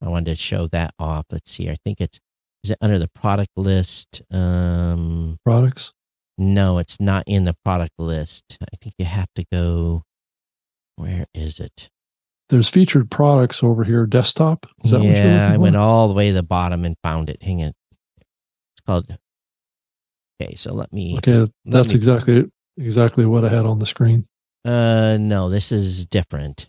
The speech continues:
Speaker 1: Um,
Speaker 2: Oh, okay.
Speaker 1: okay, so it's this. This is what their editor looks like.
Speaker 2: Here, I'll stop sharing then.
Speaker 1: So,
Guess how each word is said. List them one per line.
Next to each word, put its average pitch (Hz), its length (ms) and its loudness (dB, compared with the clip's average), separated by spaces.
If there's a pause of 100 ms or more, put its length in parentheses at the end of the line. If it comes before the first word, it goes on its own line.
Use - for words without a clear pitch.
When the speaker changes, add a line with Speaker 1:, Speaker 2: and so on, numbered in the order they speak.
(220)
Speaker 1:
Um, 87 840 -2 (220)
Speaker 2:
Oh, 175 220 0 (280)
okay. 120 240 -2 (340)
Speaker 1:
okay, 80 140 -4
so 87 720 -2
it's - 240 -6
this. 92 500 -2 (220)
This 98 180 -4
is 95 120 -2
what 92 180 -2
their - 140 -6
editor 80 400 -2
looks 73 280 -12
like. 71 180 -12 (920)
Speaker 2:
Here, 120 160 6
I'll 113 160 4
stop - 320 -4
sharing 117 400 0
then. 113 200 -4 (3500)
Speaker 1:
So, 85 580 -2